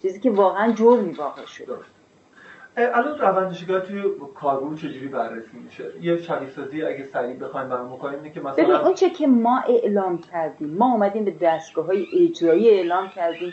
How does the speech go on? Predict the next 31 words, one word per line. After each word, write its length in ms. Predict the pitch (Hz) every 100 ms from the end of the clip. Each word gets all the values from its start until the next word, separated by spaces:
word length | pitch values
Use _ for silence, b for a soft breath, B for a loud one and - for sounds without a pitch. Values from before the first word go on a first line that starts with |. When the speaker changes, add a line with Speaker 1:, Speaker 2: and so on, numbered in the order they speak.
| -
Speaker 1:
که 80 | 170
شما 560 | - - 165 185 160
اگر 360 | 160 147 160 151 -
که 220 | 175 160 151 B B B 170
یه 140 | 196
شکایتی 840 | - - 202 196 185 175 196 190 165
دارید 460 | 165 151 156 156 -
از 400 | 175 165 147 - b b b 180
گروهی 480 | 254 285 202 202
از 160 | 175 165
کسب 260 | 170 160 156
و 40 |
کارهای 500 | 170 151 147 156 156
مجازی 640 | 151 143 135 143 135 151
یا 260 | 147 160 185
یه 240 | 196 254
حتی 320 | 247 233 233
یک 300 | 214 277 285
بنگاه 400 | 214 190 175 165
مشخص 580 | 156 160 165 - 208 202
کسب 320 | 175 160 -
و 40 | 160
کار 260 | 165 156
مجازی، 880 | 151 143 139 151 131 208 233 190 185 - b b b b _
شما 540 | - - 233 254 220 - 226
قبلش 520 | 269 302 320 320 -
بیایید 340 | 302 285 285
به 60 | 262
این 160 | 269 262
کارگروه 540 | 254 233 233 247 202
بگید، 340 | 202 202 202